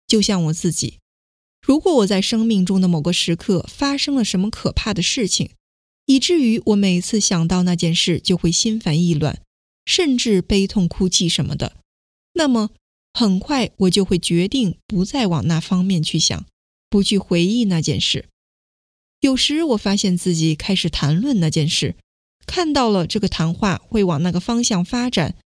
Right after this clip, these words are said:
我会立刻改变话题，因为我不想去那里。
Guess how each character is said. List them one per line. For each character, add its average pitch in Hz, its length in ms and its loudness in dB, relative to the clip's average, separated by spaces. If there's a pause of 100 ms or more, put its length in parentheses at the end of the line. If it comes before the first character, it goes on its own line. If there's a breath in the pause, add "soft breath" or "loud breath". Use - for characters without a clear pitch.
(340)
我 285 100 4
会 320 180 -2
立 339 260 0
刻 - 380 -2
改 156 120 0
变 160 180 0
话 175 240 -4
题， - 320 -8 (580)
因 220 160 6
为 202 140 4
我 180 120 2
不 277 220 -2
想 - 220 -2
去 - 160 -4
那 147 200 -2
里。 - 220 -10